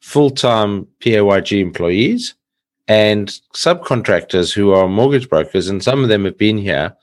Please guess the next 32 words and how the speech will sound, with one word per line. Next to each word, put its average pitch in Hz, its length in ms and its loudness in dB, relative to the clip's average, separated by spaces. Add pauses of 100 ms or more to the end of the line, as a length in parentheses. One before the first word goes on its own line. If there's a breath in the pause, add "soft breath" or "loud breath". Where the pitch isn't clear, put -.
(480)
with 120 240 0
us 87 240 0
a 104 60 4
long 92 420 2
time. 113 440 -6 (560)
You 117 80 0
know, 95 340 2
off 123 160 0
the 135 80 2
top 135 300 0
of 113 120 2
your 95 200 2
head, 110 260 2
you 98 80 0
know, 95 240 0 (240 loud breath)
how 147 240 -2
would 214 180 0
you 156 120 0
bring 123 320 2
in 120 160 2
someone 113 360 -2
who's 104 200 0
a 98 40 2
subcontractor, 104 1000 -2
not 104 180 2
actually 104 360 -2
an 92 100 -4
employee, 90 680 -2 (840 soft breath)
but 117 160 0
they 113 100 2
have 123 220 0
shown 113 460 0